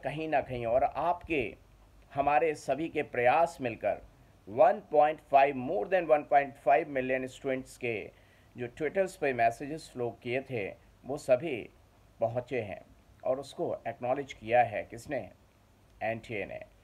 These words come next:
तो एनटीए को कहीं ना कहीं अगर बात समझ में आती है कि तीस से चालीस दिन का जो वक्त मांगा है students ने अपनी तैयारी के लिए, तो देना चाहिए। और जेई का, अगर जेई का definitely अगर postpone होता है तो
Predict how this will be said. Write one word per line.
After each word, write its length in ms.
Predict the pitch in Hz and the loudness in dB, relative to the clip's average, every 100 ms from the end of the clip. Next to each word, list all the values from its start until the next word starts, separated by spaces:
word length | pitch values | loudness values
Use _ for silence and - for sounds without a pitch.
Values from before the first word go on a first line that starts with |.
| _ - - - - | _ -20 -20 -16 -2
तो 120 | 180 | 2
एनटीए 420 | 139 147 165 208 | 4 2 -2 -4
को 160 | 208 208 | -2 0
कहीं 260 | 147 160 | 0 0
ना 80 | 170 | -2
कहीं 260 | 175 165 180 | -2 -2 0
अगर 200 | 143 156 | 0 0
बात 300 | 120 131 151 | 2 2 0
समझ 240 | - 120 | -4 -4
में 160 | 143 139 | -4 0
आती 400 | 110 107 147 151 | 0 0 -2 -6
है 140 | 135 117 | -4 -6
कि 160 | 165 | -10
तीस 280 | 156 131 143 | -10 -12 -10
से 80 | 151 | -14
चालीस 360 | - 110 113 135 | 0 0 0 -6
दिन 120 | 127 101 | -8 0
का 160 | 131 | 0
जो 140 | 131 127 | 0 -2
वक्त 300 | 113 - 120 | -6 -6 -6
मांगा 340 | 101 98 127 | -6 4 4
है 200 | 139 113 101 - - | 4 0 -4 -12 -20
students 460 | - 113 107 - | -12 -12 -12 -8
ने 80 | 110 | -6
अपनी 220 | 98 113 | -6 -10
तैयारी 340 | 107 104 113 131 | -2 0 0 -4
के 120 | 110 | -12
लिए, 240 | 92 65 - _ _ - _ - | -12 -16 -20 _ _ -20 _ -10
तो 80 | 127 | -2
देना 300 | 139 151 156 | 0 2 2
चाहिए। 380 | - 101 87 - - - | 0 -8 -8 -12 -8 -6
और 80 | 135 | -4
जेई 260 | 147 185 | -2 -2
का, 160 | 190 180 156 | 4 6 6
अगर 300 | 147 165 131 - | 8 6 6 -6
जेई 240 | 151 185 190 175 | -4 -4 4 8
का 320 | 175 175 - - - - - | 8 6 -4 -20 -18 -16 0
definitely 480 | - - 190 185 165 | 2 2 0 -2 0
अगर 240 | 131 135 113 - - - | 2 2 0 -6 -20 -6
postpone 420 | 135 147 139 135 | -4 -4 -2 -2
होता 200 | 127 123 | 0 6
है 80 | 139 | 6
तो 120 | 139 | 6